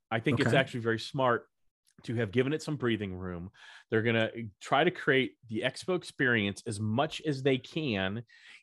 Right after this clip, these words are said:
Speaker 1: in a virtual environment. There's gonna be education. I know our education session, which was recorded, is gonna be, uh, shared. I think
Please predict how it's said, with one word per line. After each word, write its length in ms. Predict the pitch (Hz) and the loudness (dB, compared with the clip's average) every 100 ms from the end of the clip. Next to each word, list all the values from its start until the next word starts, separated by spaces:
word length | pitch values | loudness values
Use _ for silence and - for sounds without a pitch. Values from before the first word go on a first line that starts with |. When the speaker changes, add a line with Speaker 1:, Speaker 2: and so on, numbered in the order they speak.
| _ | _
Speaker 1:
in 140 | 131 139 | 2 6
a 120 | 156 | 6
virtual 840 | 107 - 123 131 - 113 110 107 - - | 4 2 2 2 -4 -2 -2 -2 -8 -8
environment. 540 | 107 120 147 120 95 | 0 2 4 2 0
There's 160 | 107 98 | -6 -6
gonna 100 | 110 | -6
be 140 | 117 | -4
education. 600 | 104 107 - 113 123 143 | -6 -6 -4 -2 -2 -2
I 80 | 110 | -2
know 180 | 92 90 | -2 -2
our 180 | 107 127 | 2 4
education 520 | 135 127 127 120 - | 2 0 -2 -2 -2
session, 320 | 127 123 135 | -2 -2 -2
which 160 | 101 - | -2 -4
was 140 | 92 | -8
recorded, 420 | 95 - 143 135 | -8 0 0 2
is 120 | 120 | -2
gonna 180 | 113 123 | 0 -2
be, 320 | 117 120 120 117 - - - - | 0 -2 -2 -6 -16 -20 -16 -6
uh, 200 | 107 104 | -4 -4
shared. 340 | - 123 120 | 2 4 4
I 140 | 101 | 2
think 220 | 95 104 | -4 -6